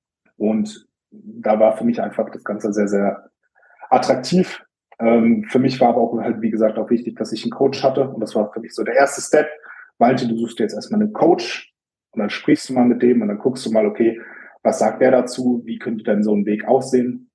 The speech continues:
Ja, und dann war es, äh, so, okay, erstmal auch ein Recovery von meiner Wettkampfprep. Ich war über fünfunddreißig Wochen auf, auf, auf Vorbereitung, äh, auf Diät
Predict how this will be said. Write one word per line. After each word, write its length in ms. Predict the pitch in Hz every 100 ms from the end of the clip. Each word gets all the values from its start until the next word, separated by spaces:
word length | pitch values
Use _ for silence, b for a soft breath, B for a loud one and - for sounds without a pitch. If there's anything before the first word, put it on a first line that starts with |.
| _ _ _ _ _ -
Ja, 100 | 104
und 140 | 104
dann 200 | 95 98
war 140 | 98 101
es, 320 | - - -
äh, 280 | 101 98 98
so, 180 | 107 101
okay, 380 | - 117 117 - B B B
erstmal 320 | 120 127 120
auch 200 | - - - -
ein 100 | 120
Recovery 640 | 120 - 143 139 135 143
von 220 | - 143 139
meiner 220 | 131 127
Wettkampfprep. 640 | 123 - 127 - 123 -
Ich 160 | 110 -
war 340 | 104 107 104 -
über 340 | 117 110 107 - _
fünfunddreißig 560 | - 120 107 107 120 -
Wochen 240 | 123 123
auf, 240 | 123 113 -
auf, 160 | - - _
auf 140 | - -
Vorbereitung, 680 | 120 120 117 120 123 120 _ B B B B B B
äh, 120 | 202
auf 240 | 202 - -
Diät 460 | - 110 - -